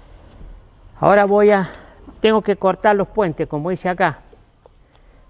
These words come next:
pero antes le voy a hacer una medida, a ver si realmente, yo ya la medí y la batería no funciona. Lo voy a prender, lo pongo por dos volts y vamos a ver la tensión que tenga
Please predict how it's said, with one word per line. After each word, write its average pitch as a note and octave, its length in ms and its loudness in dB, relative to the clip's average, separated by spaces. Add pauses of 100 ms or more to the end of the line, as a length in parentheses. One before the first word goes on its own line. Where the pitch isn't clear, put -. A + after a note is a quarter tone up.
(160)
pero G#3+ 180 4
antes F#3 300 4
le D#3+ 80 6
voy F3 120 4
a F#3 40 6
hacer F#3+ 240 0
una F#3 220 0
medida, F3+ 460 2 (300)
a B2 140 -2
ver F3+ 160 2
si F3+ 200 -2
realmente, F3+ 640 0 (680)
yo A3 100 6
ya G#3 160 6
la E3+ 140 4
medí F#3 380 2
y E3+ 100 0
la D#3+ 100 4
batería E3 480 2
no G3 260 0
funciona. A2+ 600 -8 (720)
Lo C3 100 -2
voy E3+ 120 4
a F#3+ 80 2
prender, G#3 500 -2 (640)
lo C#3+ 160 0
pongo F3 320 0
por D#3+ 240 -2
dos G3 180 0
volts F3+ 260 2 (1200)
y F#3+ 220 0 (680)
vamos F3 380 0
a E3+ 80 4
ver F#3 160 4
la F3 180 2
tensión E3 480 -4
que D#3 160 -4
tenga C#3+ 420 -4